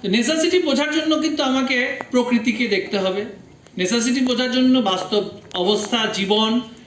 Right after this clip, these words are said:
প্রাত্যহিক জীবনকে কিন্তু স্বচক্ষে দেখে, অনুধাবন করে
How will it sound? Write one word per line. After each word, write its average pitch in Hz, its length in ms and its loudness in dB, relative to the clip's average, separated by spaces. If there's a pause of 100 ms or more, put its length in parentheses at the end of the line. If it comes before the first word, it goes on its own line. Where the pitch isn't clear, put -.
প্রাত্যহিক 285 520 -2
জীবনকে 240 440 2
কিন্তু 240 520 -2 (680)
স্বচক্ষে 277 640 -2
দেখে, 254 360 0
অনুধাবন 240 580 2
করে 330 380 0